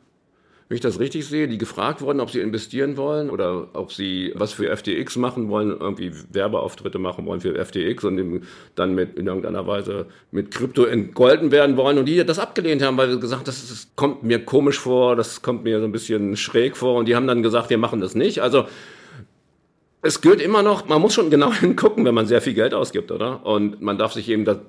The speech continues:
ist das alte Thema, man darf sich eben nicht von dieser Furcht, irgendwas zu verpassen,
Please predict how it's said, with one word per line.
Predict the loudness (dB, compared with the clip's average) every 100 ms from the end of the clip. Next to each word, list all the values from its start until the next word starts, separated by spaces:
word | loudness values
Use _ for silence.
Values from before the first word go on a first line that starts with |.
| -16
ist | -8 -6
das | -2
alte | -2 -2
Thema, | -2 -2 0
man |
darf | -2 -4
sich | -6 -4
eben | -4
nicht | -4 -6
von | -6
dieser | -4 -4 -6 -8 -20 _
Furcht, | -8 0 0 0
irgendwas | -4 -4 -4 -4
zu | -6 -6
verpassen, | -6 -6 -4 -2 0 -2